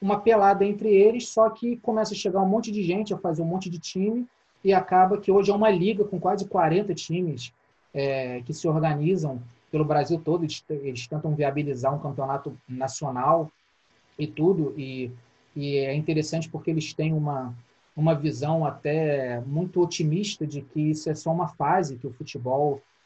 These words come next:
é, rapidamente, na visão deles, daqui a alguns anos, eu, eu tenho muito,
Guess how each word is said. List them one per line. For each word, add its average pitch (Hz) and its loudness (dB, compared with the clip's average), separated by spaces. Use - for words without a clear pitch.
é, 123 -6
rapidamente, 143 -4
na 131 -6
visão 131 -8
deles, 127 -6
daqui 135 -6
a - 0
alguns 135 -6
anos, 139 -4
eu, 127 -8
eu 127 -8
tenho 143 -4
muito, 151 -2